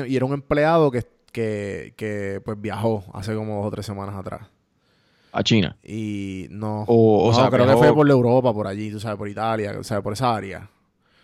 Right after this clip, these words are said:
Speaker 2: Ajá.
Speaker 1: O sea, maybe fue un aeropuerto que se hizo una escala y se jodió.
Speaker 2: <laughs>
Speaker 1: Eh, entonces, el otro fue, cabrón, en un Waffle House. Que ese sí no se
Speaker 2: Diablo.
Speaker 1: saben como que, what? Que no saben que, eh, porque parece que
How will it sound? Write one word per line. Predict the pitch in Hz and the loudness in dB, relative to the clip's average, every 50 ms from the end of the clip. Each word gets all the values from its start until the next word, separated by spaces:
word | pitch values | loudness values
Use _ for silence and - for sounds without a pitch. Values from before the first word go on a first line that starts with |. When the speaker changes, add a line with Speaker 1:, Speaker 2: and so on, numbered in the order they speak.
| _ _ | _ _
Speaker 2:
Ajá. | - 101 98 92 | -8 -8 -6 -6
Speaker 1:
O | 90 107 _ | -8 -10 _
sea, | - 120 127 | -4 -4 -2
maybe | 127 131 139 147 | 0 2 0 0
fue | 143 165 185 | 0 0 -2
un | 180 175 | 0 0
aeropuerto | 175 180 180 151 143 151 160 - 190 - | 0 0 -2 -2 -2 -4 -4 -4 -8 -6
que | 147 123 | -6 -6
se | 131 123 117 | -6 -8 -8
hizo | 110 110 120 143 | -8 -10 -10 -10
una | 151 160 147 | -8 -8 -10
escala | - - 170 170 170 | -10 -8 -8 -8 -6
y | 127 | -6
se | 135 113 | -6 -6
jodió. | 113 110 101 110 120 110 110 - | -6 -6 -6 -6 -6 -8 -8 -12
Speaker 2:
<laughs> | _ _ _ _ _ _ _ _ _ _ _ _ _ _ _ _ _ _ _ _ _ _ - | _ _ _ _ _ _ _ _ _ _ _ _ _ _ _ _ _ _ _ _ _ _ -8
Speaker 1:
Eh, | 117 123 123 123 120 120 120 120 120 117 110 107 107 107 107 104 104 101 98 90 76 - - _ _ _ - 110 95 117 | -4 -2 -2 0 0 -2 -2 -4 -4 -4 -6 -6 -6 -6 -6 -8 -8 -8 -10 -10 -12 -14 -18 _ _ _ -18 -16 -12 -10
entonces, | 120 113 110 107 107 107 98 - 110 110 110 - - 139 135 131 - | -8 -8 -8 -8 -10 -12 -12 -12 -12 -12 -12 -8 -6 -6 -6 -4 -4
el | 139 139 | -4 -4
otro | 139 139 143 143 139 | -2 -2 -2 -6 -6
fue, | - 165 175 175 160 151 - | -6 -4 -2 -2 -2 -2 -4
cabrón, | - 113 113 117 123 123 | -4 -4 -4 -4 -4 -6
en | 120 113 | -8 -10
un | 113 113 110 | -10 -8 -6
Waffle | 104 104 101 101 104 - - - 104 - - | -6 -6 -6 -6 -10 -14 -16 -16 -16 -18 -20
House. | - - - - - - _ _ _ _ _ _ _ _ _ _ _ _ _ _ _ _ | -20 -20 -20 -20 -20 -20 _ _ _ _ _ _ _ _ _ _ _ _ _ _ _ _
Que | _ - 120 | _ -6 -4
ese | 117 123 160 | -2 -2 -2
sí | 147 151 156 | 0 0 0
no | 165 175 | 0 2
se | 156 160 156 | 2 2 2
Speaker 2:
Diablo. | - | 2
Speaker 1:
saben | 143 127 131 139 143 139 135 | 4 2 2 2 0 -2 -4
como | - 131 127 120 117 110 | -6 -6 -6 -6 -6 -8
que, | 107 104 101 101 101 - | -8 -10 -10 -10 -12 -12
what? | 113 107 107 104 117 135 135 _ _ - - - _ _ _ | -16 -18 -14 -10 -10 -10 -10 _ _ -20 -20 -20 _ _ _
Que | - 131 | -12 -10
no | 120 120 | -8 -8
saben | 120 139 143 151 156 160 147 | -4 -4 -4 -4 -4 -8 -8
que, | - 151 143 139 135 131 127 123 113 - 98 | -6 -6 -4 -4 -4 -4 -4 -6 -6 -8 -10
eh, | 117 | -12
porque | - - 120 107 - 120 | -10 -10 -12 -10 -10 -10
parece | 113 113 110 110 - 135 | -10 -8 -10 -10 -10 -8
que | 135 - | -8 -10